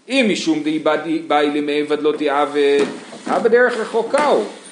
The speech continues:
ואם תאמר שלא ישלח פסחו וכדרב ששת, היי תנא לית ליה, אלא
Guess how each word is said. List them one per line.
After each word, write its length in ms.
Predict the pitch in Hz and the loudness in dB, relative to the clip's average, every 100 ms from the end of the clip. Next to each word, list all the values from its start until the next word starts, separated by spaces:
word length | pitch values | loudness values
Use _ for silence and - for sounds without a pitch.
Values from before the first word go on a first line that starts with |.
| - - - 92 | -20 -20 -20 -6
ואם 240 | 117 185 180 | -4 -2 0
תאמר 480 | 143 151 190 180 139 | -2 0 0 0 0
שלא 280 | - 143 175 | -2 0 2
ישלח 460 | 175 143 143 165 - | 2 0 0 0 -2
פסחו 600 | 131 - - 190 175 117 - - 107 | -8 -8 -2 2 2 2 -6 -16 -14
וכדרב 480 | 107 123 120 120 107 | -8 -6 -2 -2 -2
ששת, 600 | 190 226 226 170 170 175 - - - | -2 -2 -2 -2 -2 -4 -10 -20 -4
היי 240 | 240 226 220 | 2 2 2
תנא 260 | 214 220 226 | 0 0 0
לית 460 | 202 190 226 269 - | 0 2 2 0 0
ליה, 200 | 139 92 - - - | -4 -4 -12 -20 -8
אלא 180 | 156 208 | -2 0